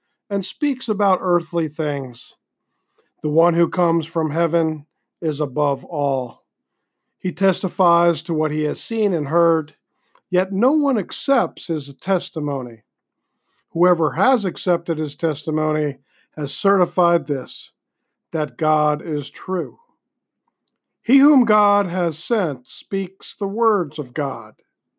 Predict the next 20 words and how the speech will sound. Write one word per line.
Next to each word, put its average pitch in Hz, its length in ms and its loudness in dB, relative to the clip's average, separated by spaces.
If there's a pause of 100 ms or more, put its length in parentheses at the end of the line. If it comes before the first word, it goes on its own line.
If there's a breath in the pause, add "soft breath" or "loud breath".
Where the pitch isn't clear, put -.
(360)
for 156 220 -2
he 185 160 4
gives 180 440 0
the 165 120 -2
Spirit - 760 -2 (460)
without 156 440 0
measure. 135 580 -2 (920)
The 147 100 -4
Father 170 440 4
loves 170 300 2
the 160 100 -10
Son 156 580 0 (520)
and 156 100 -4
has 160 200 -2
placed 170 400 -2
all 185 400 2
things 180 440 -2
in 170 200 -4
his 151 160 -4
hands. 131 580 -12